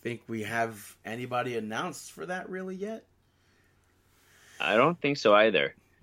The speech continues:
Speaker 1: And
Speaker 2: But
Speaker 1: then,
Speaker 2: I am,
Speaker 1: uh,
Speaker 2: I'm excited for this match.
Speaker 1: Yeah, big time. Yeah.
Speaker 2: That's, yeah.
Speaker 1: Uh, and then the other thing that I wanted to touch on was Io Shirai defeating Mia Yim in that ladder match for the advantage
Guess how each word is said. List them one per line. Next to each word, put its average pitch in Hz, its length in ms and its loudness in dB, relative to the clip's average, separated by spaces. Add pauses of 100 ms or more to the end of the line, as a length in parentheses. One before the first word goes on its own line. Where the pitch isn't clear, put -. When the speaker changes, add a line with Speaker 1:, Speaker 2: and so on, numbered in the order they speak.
(100)
Speaker 1:
And 170 200 4
Speaker 2:
But 175 60 4
Speaker 1:
then, 170 300 8
Speaker 2:
I 131 120 8
am, 127 300 8
Speaker 1:
uh, 127 40 2
Speaker 2:
I'm 147 140 4
excited 131 380 4
for - 100 -6
this 92 180 -4
match. 104 500 0 (400)
Speaker 1:
Yeah, 160 320 -2 (180)
big 131 200 -6
time. 82 340 -8 (1800)
Yeah. 120 220 -4
Speaker 2:
That's, 107 320 -6 (320)
yeah. 101 200 2
Speaker 1:
Uh, 127 140 4
and 135 160 2
then 143 140 2
the 147 100 6
other 147 220 6
thing 143 180 2
that 135 100 2
I 131 40 2
wanted 131 280 0
to - 60 -16
touch 131 220 0
on 123 220 -2
was 117 280 -2
Io 139 300 6
Shirai 120 760 -2
defeating 113 760 -6
Mia 110 260 -2
Yim 120 340 -2
in 110 180 -4
that 95 220 -4
ladder 104 400 0
match 101 360 -4
for 107 100 -8
the 104 120 -4
advantage 92 840 -6